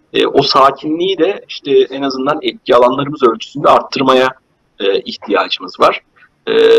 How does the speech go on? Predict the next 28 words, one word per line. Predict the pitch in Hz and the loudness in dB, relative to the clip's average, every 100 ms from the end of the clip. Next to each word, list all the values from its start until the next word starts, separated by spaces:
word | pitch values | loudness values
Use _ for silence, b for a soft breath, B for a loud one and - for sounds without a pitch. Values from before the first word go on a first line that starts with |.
| 113 113 113 113 113 113 - - | 6 6 4 2 -2 -4 -6 -4
yani | 120 120 | 0 2
ben | 151 180 | 0 0
de | 175 | -4
bu | 156 | -4
kelime | 151 147 160 | -8 -4 -4
köken | 160 151 139 | -4 -4 -4
hani | 127 | -4
işte | 113 - 127 | -6 -4 -4
bu | 120 | -2
kamu, | 120 127 131 127 120 | -4 -2 0 0 2
diğer | 117 117 | 2 4
taraflar | 127 120 120 123 123 | 2 2 2 0 0
nasıl | 120 - | -2 -4
hani | 104 | 0
yerel | 107 113 120 | 2 2 2
yönetim | 120 120 139 | -2 -6 -4
tarafında | 117 151 | -4 -4
işte | 143 131 | -8 -6
bu | 135 | 0
memur | 127 127 143 151 _ - | 2 4 2 -2 _ -14
meselesi | 127 127 120 135 131 - | -6 -4 -2 -2 -2 0
vardı. | 104 | 0
Hani | - 95 | 0 -4
emir | 117 127 135 | -2 0 2
alan, | 120 147 | 2 0
emir | 139 135 | -2 -4
va-, | 117 101 - | -2 -4 -4
veren. | 101 - | -6 -6